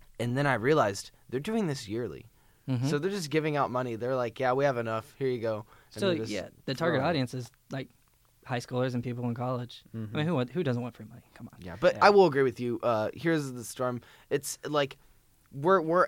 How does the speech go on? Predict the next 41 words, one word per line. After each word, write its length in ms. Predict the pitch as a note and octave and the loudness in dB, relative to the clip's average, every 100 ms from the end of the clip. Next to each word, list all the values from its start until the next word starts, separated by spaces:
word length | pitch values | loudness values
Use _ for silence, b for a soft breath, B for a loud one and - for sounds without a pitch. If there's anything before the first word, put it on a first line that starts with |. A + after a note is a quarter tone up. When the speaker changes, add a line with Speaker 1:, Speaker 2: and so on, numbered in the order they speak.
| - | 2
Speaker 1:
exiting 680 | C#3 - E3+ D#3+ E3+ F3 | -2 0 -2 0 0 -2
the 80 | C#3 | -2
more 260 | C3+ C3 C#3+ | 0 2 4
moba 300 | B2+ B2 C#3 | 4 2 0
scene 280 | - D3+ D#3 | -2 -2 -2
and 180 | - B2 | -2 -2
entering 480 | C3 C3 D3 C3+ | -4 -2 -2 -2
this 260 | A#2+ A#2+ - | -4 -6 -6
new 200 | A#2 B2+ | -4 -4
scene 220 | A#2+ C#3 | -6 -6
that 80 | C3 | -4
we're 120 | G#2 | -4
creating 340 | A2+ A#2+ A2+ A2+ | -4 -2 -2 -2
where 120 | G#2+ | -2
it's 120 | G2 | -4
mobas 340 | G#2 G2 G#2 G#2 | -8 -8 -8 -10
and 120 | F#2+ | -10
first-person 500 | F#2+ - A2 F#2+ F#2+ | -12 -10 -12 -10 -12
shooters 320 | - G2 C3+ | -12 -8 -6
Speaker 2:
Mm-hmm. 100 | B2 | -2
Speaker 1:
combined. 420 | B2 G2+ C3+ A2 B B B | -2 -2 -4 -4 B B B
So 320 | - B2 G#2+ B B - | -2 0 0 B B 0
I 100 | C3+ | 2
will 200 | C#3+ D3 | 4 4
agree 200 | A#2+ C3+ | 4 0
with 180 | A#2+ A2+ | 0 -4
you, 160 | A#2 | -6
like, 280 | A2 F#2+ F#2 b b _ | -4 -6 -8 b b _
um, 440 | - G2 F2 E2 F2 - _ _ - | -4 -2 -4 -8 -16 -20 _ _ -20
that 280 | A2 B2+ A2+ _ _ | -4 -2 -2 _ _
it, 200 | A#2+ A#2+ _ _ _ _ - | -8 -8 _ _ _ _ -6
it 180 | D3+ C#3+ | -6 -2
is 240 | D#3 C3 | -4 -2
a 40 | |
little 240 | C3+ C3 A#2+ | -2 0 0
wishy-washy, 600 | A2 - B2+ A#2+ - C3+ | 0 0 2 2 2 -2
as 140 | B2 | -2
you 80 | C3+ | -4
said. 280 | - C3+ C#3 | -2 -2 0
Speaker 2:
Yeah. 240 | C#3 A#2+ A2+ | -2 -2 -4
Speaker 1:
But, 320 | A#2 A#2+ C#3 | -2 4 4